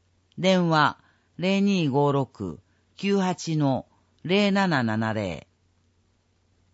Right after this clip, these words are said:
納税などのお知らせ。納期限、一月三十一日金曜。市民税、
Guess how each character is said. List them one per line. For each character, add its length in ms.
納 220
税 300
な 180
ど 140
の 160
お 80
知 160
ら 140
せ。 340
納 280
期 180
限、 340
一 260
月 220
三 360
十 260
一 220
日 520
金 340
曜。 360
市 240
民 240
税、 420